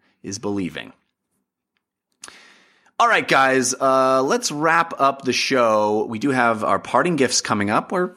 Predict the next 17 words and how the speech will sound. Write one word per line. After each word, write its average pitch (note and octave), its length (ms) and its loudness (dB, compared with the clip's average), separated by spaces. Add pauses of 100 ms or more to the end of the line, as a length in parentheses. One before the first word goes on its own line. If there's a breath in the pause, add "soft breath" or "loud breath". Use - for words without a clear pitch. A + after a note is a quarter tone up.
there'll D#3 120 -4
be F#3 80 0
some, G#2 300 -2 (320 soft breath)
some G#2+ 220 -2
board G2+ 260 0
gamey G2 240 0
type F#2 240 -4
s-, - 220 -2 (160)
talk - 320 0
there. F2 260 2
So F#2+ 360 -2 (420 loud breath)
lovers G2+ 380 0
of F2 140 -6
tabletop G2+ 480 -2
time, G2 300 -6
fret - 340 0
not. G#2 380 -2